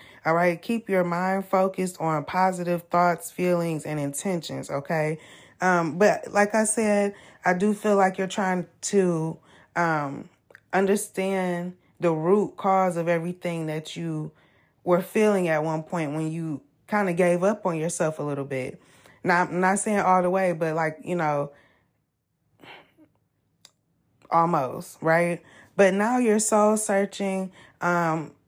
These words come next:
'cause you were obsessing over the past way too much. But now you're in this energy of wanting to, um, you know, have this new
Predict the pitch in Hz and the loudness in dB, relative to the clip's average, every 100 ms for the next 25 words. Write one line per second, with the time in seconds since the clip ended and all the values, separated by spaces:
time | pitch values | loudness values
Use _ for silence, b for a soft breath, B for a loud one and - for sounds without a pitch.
0 | - 202 180 214 196 170 170 - 202 202 | 0 0 2 4 4 4 0 0 0 0
1 | - 185 160 170 160 156 - 175 165 165 | 0 -2 0 0 0 -6 -2 0 2 0
2 | 151 156 170 190 - 202 175 147 147 - | -2 -2 0 -2 -4 -4 -2 -2 -4 -6
3 | - B B B B 175 170 180 196 214 | -14 B B B B 0 2 2 2 2
4 | 202 170 180 185 180 180 175 185 175 175 | 2 0 0 0 -2 -2 -2 -2 -2 -2
5 | 165 156 170 170 170 - 165 156 b b | -2 -2 -2 -2 -6 -6 -4 -4 b b
6 | b b b 175 175 160 147 - - _ | b b b 0 2 4 0 -4 -16 _
7 | _ _ _ _ 196 202 208 220 202 208 | _ _ _ _ -2 0 2 2 2 0
8 | 185 190 208 196 | 0 0 2 0